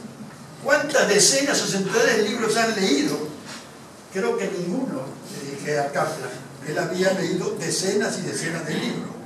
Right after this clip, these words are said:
Para decir la otra pata de esos momentos fundacionales de Praxis, es decir, Marcos Kaplan,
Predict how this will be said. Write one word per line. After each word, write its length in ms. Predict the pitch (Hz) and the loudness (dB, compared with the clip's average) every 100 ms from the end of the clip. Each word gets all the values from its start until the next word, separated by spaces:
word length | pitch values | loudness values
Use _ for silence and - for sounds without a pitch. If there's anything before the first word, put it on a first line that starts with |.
| - - - - | -14 -14 -14 -4
Para 200 | - 247 | 4 8
decir 340 | 240 - 254 | 8 6 2
la 140 | 226 185 | 4 6
otra 360 | 220 240 254 | 6 6 2
pata 520 | - 214 - 233 226 - - - | 4 2 4 0 -2 -6 -12 -10
de 120 | 160 | -2
esos 280 | 185 226 208 | 2 2 2
momentos 540 | 214 196 202 202 - - | 0 0 0 2 0 0
fundacionales 720 | 160 151 - 160 170 185 202 | -2 -2 -2 0 2 2 2
de 80 | 190 | 2
Praxis, 520 | - 269 - - 143 - - - - | 4 4 4 -2 -6 -10 -14 -14 -10
es 60 | 156 | -4
decir, 340 | - 190 196 | -2 -2 -4
Marcos 320 | - 180 180 185 | -2 -2 -2 -2
Kaplan, 400 | 196 185 196 202 | 0 0 0 -2